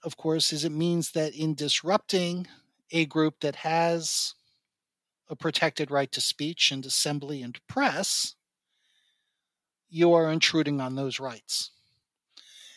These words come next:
And when they did this to the wider civil rights movement and other groups of the nineteen sixties,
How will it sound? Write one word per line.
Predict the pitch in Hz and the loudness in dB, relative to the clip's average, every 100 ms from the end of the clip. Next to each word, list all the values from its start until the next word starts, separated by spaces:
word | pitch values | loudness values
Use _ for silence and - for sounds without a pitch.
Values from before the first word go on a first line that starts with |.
| - _ _ _ - | -20 _ _ _ 0
And | 175 151 | 2 6
when | 190 | 6
they | 170 156 | 6 2
did | 160 196 185 | 4 4 4
this | 175 - | 2 4
to | - 170 160 | 2 4 0
the | 151 147 | -2 -8
wider | 131 139 160 185 170 151 143 135 _ _ _ _ _ _ _ _ _ _ _ _ | -6 0 2 4 4 2 -2 -10 _ _ _ _ _ _ _ _ _ _ _ _
civil | - - 147 143 | -6 -2 0 0
rights | 139 185 - 151 | -2 0 0 -2
movement | 143 120 120 110 _ - | -4 -6 -10 -14 _ -16
and | 135 131 127 - | -10 -8 -8 -6
other | 143 143 131 | -4 -2 -2
groups | 139 131 131 | -2 0 -4
of | 123 | -6
the | |
nineteen | 127 123 117 123 | -8 -8 -10 -10
sixties, | - 131 - - 123 | -8 -6 -6 -8 -10